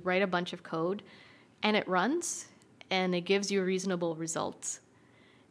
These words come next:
And you're like, "Great, this is cool." And then you show the client <laughs> and a few months down the road, you find that there was one step that you forgot, like another data preparation step,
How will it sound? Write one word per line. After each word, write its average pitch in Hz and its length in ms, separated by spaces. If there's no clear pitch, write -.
And 202 100
you're 190 100
like, 175 220
"Great, - 560
this 202 180
is 202 180
cool." - 460
And 214 120
then 214 120
you 214 100
show 196 240
the 196 80
client 170 520
<laughs> - 1000
and 180 640
a - 40
few 254 220
months 254 340
down 208 260
the 190 100
road, 180 480
you 190 100
find 202 440
that 180 280
there 196 140
was 185 180
one 190 340
step - 640
that 185 160
you 185 140
forgot, 170 540
like 180 160
another 185 480
data 175 320
preparation 170 560
step, - 400